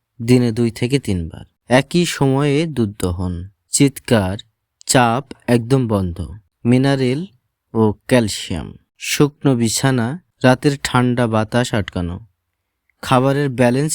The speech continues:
ঠিক রাখা। আমি গ্যারান্টি দিয়ে বলছি, সাত দিনের মধ্যে আপনি নিজেই পরিবর্তন বুঝবেন।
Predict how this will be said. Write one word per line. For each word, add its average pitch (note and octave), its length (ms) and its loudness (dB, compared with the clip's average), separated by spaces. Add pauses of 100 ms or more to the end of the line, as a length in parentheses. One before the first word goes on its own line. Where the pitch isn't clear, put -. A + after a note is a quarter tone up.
(140)
ঠিক - 280 -2
রাখা। E2 260 -8 (160)
আমি A2+ 240 4
গ্যারান্টি A#2+ 480 0
দিয়ে D3+ 200 2
বলছি, C#3+ 400 -2 (400)
সাত B2+ 380 2
দিনের D#3 300 2
মধ্যে C3+ 420 -2
আপনি B2+ 280 -2
নিজেই A#2 360 0
পরিবর্তন A#2+ 600 0
বুঝবেন। F2 420 -8